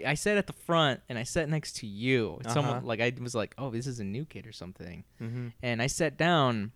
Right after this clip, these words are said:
Speaker 1: and in high school, when you first day of school, you h-, talk to your friends, and then maybe the person that sits next to you, you're like, "Hey," like, give a nod or anything.
Speaker 2: Right.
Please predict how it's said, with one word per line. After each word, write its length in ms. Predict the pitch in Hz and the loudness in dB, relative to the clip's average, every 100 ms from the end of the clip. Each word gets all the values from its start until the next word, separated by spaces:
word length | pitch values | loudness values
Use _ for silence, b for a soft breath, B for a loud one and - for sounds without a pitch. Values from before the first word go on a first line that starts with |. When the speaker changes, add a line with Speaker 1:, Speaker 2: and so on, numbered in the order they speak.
| _ - | _ -2
Speaker 1:
and 320 | 170 156 147 131 b - | 4 6 4 0 b 4
in 120 | 190 | 6
high 200 | 196 226 | 6 4
school, 600 | - - 226 220 208 - | 2 0 6 8 6 4
when 160 | 156 143 | 0 2
you 180 | 147 139 - - - _ _ _ | 2 0 -6 -20 -20 _ _ _
first 320 | - 160 175 - | -4 4 4 6
day 100 | 208 | 2
of 80 | |
school, 480 | 170 - 220 196 170 | 2 0 6 8 8
you 240 | 127 120 123 | 2 -2 -2
h-, 140 | 135 | -6
talk 260 | - 139 - | -2 -2 0
to 80 | 180 | -4
your 100 | 160 | -4
friends, 460 | - 160 160 156 - | -2 0 0 -2 -4
and 180 | 131 | -4
then 160 | 127 127 | -4 -4
maybe 400 | 135 147 156 151 b b b - | -4 -2 -2 -4 b b b -10
the 80 | 135 | -2
person 260 | 156 156 | 2 4
that 60 | 170 | 4
sits 240 | - 165 | 4 4
next 180 | 175 165 - | 4 0 0
to 60 | |
you, 260 | 135 123 120 | 0 2 2
you're 80 | 120 | 2
like, 240 | 113 - | 0 -2
"Hey," 300 | 131 135 117 | -10 -10 -10
like, 340 | 120 117 123 - | -8 -10 -10 -4
give 160 | 147 | -2
a 60 | 139 | -2
nod 500 | 117 117 131 143 170 _ _ _ _ - | 0 0 2 2 0 _ _ _ _ -2
or 80 | |
anything. 420 | 156 175 190 190 190 | 0 0 0 -2 -4
Speaker 2:
Right. 400 | - 117 113 107 | -4 -2 -2 -4